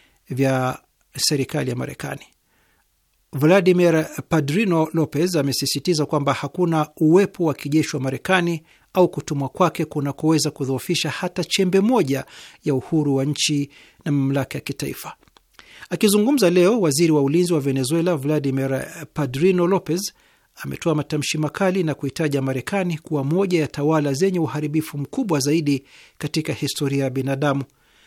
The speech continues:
Amesema, "Wanatutishia kwa mabomu, meli za makombora na manuari za nyuklia katika Caribbean,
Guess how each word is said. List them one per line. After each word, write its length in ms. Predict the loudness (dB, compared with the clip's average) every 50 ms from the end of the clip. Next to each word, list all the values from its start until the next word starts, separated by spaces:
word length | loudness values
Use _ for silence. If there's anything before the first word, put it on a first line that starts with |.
| _ _ _ _ _
Amesema, 680 | 2 4 4 4 4 4 4 4 4 4 2 2 0 -4 _ _ _ _ _ _
"Wanatutishia 880 | 0 2 2 2 2 0 -2 -6 -8 -6 -2 0 0 0 2 2 0 0
kwa 180 | 0 -4 -4
mabomu, 500 | -2 -2 -2 2 4 4 4 4 0 -4 -6 _ _ _ _ _ _ _ 2
meli 580 | 4 6 6 6 6 6 4 2 2 2 -2 -2 0
za 140 | 0 0
makombora 580 | 0 0 -4 -4 -4 -2 2 2 4 4 4 2
na 100 | 0 0
manuari 640 | -2 0 0 0 2 2 2 2 2 0 0 -2 -6 _
za 180 | -6 -2 -2 -2
nyuklia 460 | -2 -4 -6 -6 -2 2 2 2 2
katika 400 | 0 -4 -6 -6 -6 -4 -4 -6
Caribbean, 560 | -6 -4 -4 -2 -2 -2 -2 -4 -4 -4 -6